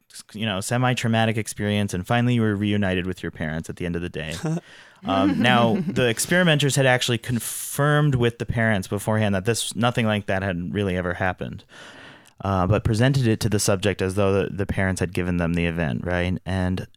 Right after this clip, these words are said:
Speaker 1: you know, so a, a surprising, uh, number of, of the subjects kind of, at first maybe were kind of like, "You know, I don't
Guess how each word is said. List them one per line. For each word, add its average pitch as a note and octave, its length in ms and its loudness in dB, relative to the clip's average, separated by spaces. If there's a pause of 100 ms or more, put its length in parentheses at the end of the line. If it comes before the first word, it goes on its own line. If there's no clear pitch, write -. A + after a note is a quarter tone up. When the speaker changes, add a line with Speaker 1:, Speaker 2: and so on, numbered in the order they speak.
(160)
Speaker 1:
you A2 140 -4
know, G2 120 0
so G2+ 260 2
a, - 320 -8
a - 40 -8
surprising, C3 920 2 (640)
uh, G#2 400 -2
number A#2 460 4
of, G#2+ 300 -2
of A2 140 0
the A2+ 80 2
subjects B2 520 2
kind A#2+ 240 2
of, A2+ 240 2 (480)
at - 100 -6
first B2 380 2
maybe A#2+ 300 4
were G#2 420 4
kind G#2+ 240 -2
of G#2 80 0
like, G2+ 280 2
"You A2 80 2
know, A2+ 260 4
I A2 80 4
don't A2+ 260 2